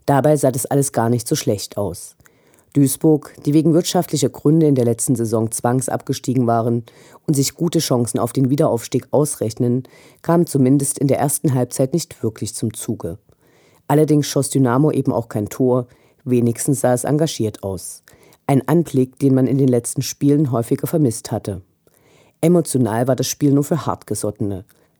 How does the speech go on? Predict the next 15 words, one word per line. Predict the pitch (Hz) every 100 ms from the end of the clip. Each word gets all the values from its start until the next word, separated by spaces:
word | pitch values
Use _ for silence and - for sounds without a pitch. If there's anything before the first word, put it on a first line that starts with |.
| _ _ _
Zunächst | - 160 151 160 - -
köpfte | 143 - 135
der | 131
Duisburger | 120 156 156 - 156 160
Onuekbu | 139 127 131 147 - 147
ein, | 123 127 135 117 _ _ _
drückte | - 185 -
dabei | 139 131 131 156
aber | 127 135
Marco | 131 117 131
Hartmann | 117 117 147 135
mit | 143 135
über | 143
die | 143
Linie. | 147 131 117 107 98